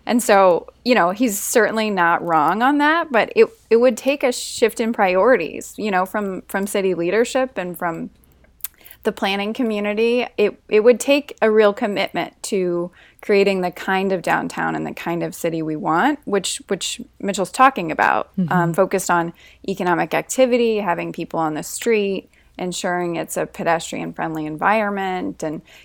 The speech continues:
Speaker 1: you know, we do some of those things really well. Our commitment to green space is really impressive. You know, people come to Saint Louis and are really impressed by our green space. And that is one part of it. That's one part of having a really enjoyable city.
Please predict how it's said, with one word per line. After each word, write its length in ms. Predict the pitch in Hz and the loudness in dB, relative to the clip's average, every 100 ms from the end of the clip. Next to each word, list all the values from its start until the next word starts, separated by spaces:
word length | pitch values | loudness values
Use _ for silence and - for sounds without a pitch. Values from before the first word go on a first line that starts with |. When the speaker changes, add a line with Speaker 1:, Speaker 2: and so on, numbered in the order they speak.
| - | -4
Speaker 1:
you 80 | |
know, 140 | 294 247 | 0 0
we 220 | 220 302 | 0 -2
do 260 | 240 214 233 | -2 -2 -2
some 300 | - 196 202 | 0 0 2
of 120 | 175 | 0
those 280 | 170 175 - | 0 0 -2
things 320 | 190 190 - | -6 -6 -4
really 260 | 175 175 | -2 0
well. 380 | 170 160 165 196 | 2 4 6 4
Our 160 | 190 170 | 4 0
commitment 480 | - 196 - 185 - | -2 -6 -4 -8 -8
to 80 | |
green 340 | 170 165 175 202 | -10 -6 -6 -6
space 540 | - 220 208 214 - | -4 -4 -4 -6 -10
is 240 | - 180 170 - - | -6 -6 -8 -14 -10
really 340 | 190 185 185 | -2 2 4
impressive. 640 | 175 175 170 175 240 254 247 | 2 0 -2 -2 -2 -2 -2
You 100 | 202 | -4
know, 100 | 180 | -6
people 280 | 202 185 | -6 -6
come 260 | 185 180 185 | -4 -2 -2
to 100 | 190 | -2
Saint 280 | 185 175 175 | -4 -6 -4
Louis 340 | 170 170 170 | -4 -4 -6
and 80 | 165 | -6
are 140 | 160 | -6
really 320 | 160 170 170 170 | -4 -2 -2 -2
impressed 400 | 175 175 156 - | -4 -2 -4 -4
by 140 | 196 | -4
our 120 | 170 | -4
green 260 | 160 165 170 | -4 -6 -6
space. 460 | - 220 226 - - - - - | -2 -2 -2 -6 -16 -20 -20 -8
And 160 | 202 | 0
that 160 | 208 214 | 4 6
is 260 | 196 226 202 | 6 2 2
one 280 | 185 196 | -2 -2
part 260 | 190 - 170 | -2 -2 0
of 120 | 208 | 2
it. 200 | 262 302 | 2 2
That's 220 | - 185 | -2 -4
one 180 | 196 196 | -4 -4
part 220 | 180 175 | -2 -2
of 140 | 180 175 | -2 -2
having 400 | 180 180 180 175 | 0 0 -2 -4
a 80 | 165 | -4
really 520 | 165 165 165 170 165 - _ - - _ _ - | -2 -2 0 -2 -8 -14 _ -20 -20 _ _ -4
enjoyable 840 | 202 175 190 190 202 196 196 185 | -2 0 4 6 6 6 4 4
city. 500 | 185 - 175 220 302 | 2 0 2 2 0